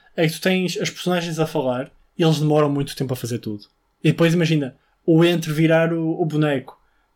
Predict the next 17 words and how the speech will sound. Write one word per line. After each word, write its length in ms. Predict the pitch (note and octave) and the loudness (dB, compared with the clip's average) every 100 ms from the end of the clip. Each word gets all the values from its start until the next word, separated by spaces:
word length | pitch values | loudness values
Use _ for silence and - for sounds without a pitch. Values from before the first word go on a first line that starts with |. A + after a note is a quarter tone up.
| - | -2
para 720 | D3+ D3 D3 D3 C#3+ C#3 - _ _ _ _ _ | 2 2 2 0 -2 -4 -10 _ _ _ _ _
começar 400 | - D#3+ - E3+ | 0 0 2 2
a 60 | E3 | 2
andar 360 | D#3+ D#3+ D3+ C#3+ | 4 4 2 -4
para 80 | D3+ | -2
um 80 | D3+ | 0
caminho 380 | D3+ D3 D#3 F3+ - | 0 0 -2 -6 -2
demora 500 | D3+ D#3 D3 D3 C#3+ | 4 6 6 4 -2
cinco 460 | - - D#3 C3 B2+ | -4 2 2 0 -4
anos. 260 | A2+ - - | -6 -8 0
Eu 80 | |
não 140 | E3 D#3+ | 4 4
percebo 300 | D#3 C#3+ B2+ | 2 -4 -4
porquê. 300 | C3 B2+ A2+ | -4 -2 -4
Demora 340 | C3 D3 C#3 | 0 2 2
cinco 320 | B2 C3 A#2+ | 0 -6 -6
anos. 280 | A2+ G#2+ - | -8 -8 -16